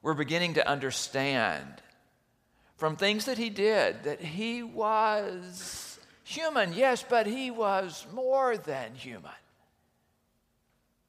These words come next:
He was the very presence of God in their midst. He spoke with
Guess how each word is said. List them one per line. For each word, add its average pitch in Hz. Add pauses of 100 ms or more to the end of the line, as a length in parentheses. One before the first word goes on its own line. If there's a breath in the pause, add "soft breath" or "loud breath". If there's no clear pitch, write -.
(1120)
He 190
was 190
the 170
very 160
presence 160
of 123
God 87 (680 soft breath)
in 123
their 113
midst. - (1400 soft breath)
He 214
spoke 214
with 190